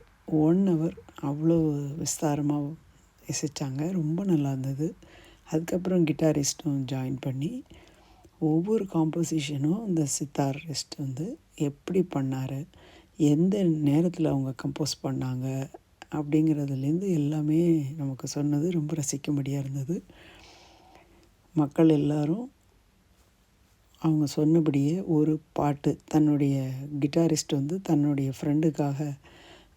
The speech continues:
அஹ், ஒரு கம்போசிஷன் பண்ணியிருந்தாரு. So அதை வந்து அவர் வாசிச்சுட்டு சைலன்ஸா இருக்கிறது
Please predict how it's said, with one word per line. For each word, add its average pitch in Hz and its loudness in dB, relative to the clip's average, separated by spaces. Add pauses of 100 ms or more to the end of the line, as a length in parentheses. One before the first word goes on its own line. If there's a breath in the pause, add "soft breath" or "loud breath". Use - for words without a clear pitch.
அஹ், 147 2
ஒரு 139 0
கம்போசிஷன் 135 -4
பண்ணியிருந்தாரு. 131 -4 (140)
So 165 0
அதை 143 2
வந்து 165 0
அவர் 156 2
வாசிச்சுட்டு 143 -6 (640 soft breath)
சைலன்ஸா 165 6
இருக்கிறது 139 0